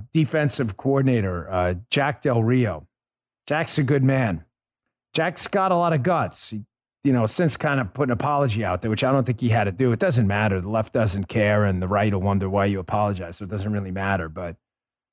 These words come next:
Jack Del Rio brought up some interesting questions yesterday. We need more people with cultural capital to start asking questions like this. Jack Del Rio's like, "Listen, you know, I watched a bunch of B L M Antifa people.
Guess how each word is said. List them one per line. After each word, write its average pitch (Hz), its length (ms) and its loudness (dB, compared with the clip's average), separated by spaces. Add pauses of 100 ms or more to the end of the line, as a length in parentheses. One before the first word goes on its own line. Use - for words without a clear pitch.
(1000)
Jack 220 260 -2
Del 220 140 4
Rio 202 300 4
brought 143 200 2
up 131 120 0
some 143 180 2
interesting 127 400 0
questions 107 460 0
yesterday. 107 480 0
We 156 100 4
need 247 140 6
more 214 240 4
people 151 400 2
with 131 180 2
cultural 135 480 -2
capital 123 480 -4
to 95 60 -16
start 120 240 0
asking 127 400 -2
questions 101 420 -6
like 90 220 -12
this. 87 240 -10 (880)
Jack 226 240 0
Del 226 180 4
Rio's 208 300 4
like, 180 160 0
"Listen, 226 280 2
you 185 80 6
know, 202 120 4
I 233 140 2
watched 226 420 0
a 151 80 0
bunch 165 300 0
of 143 80 0
B 170 160 2
L 165 140 2
M 170 120 2
Antifa 151 540 2
people. 95 420 -4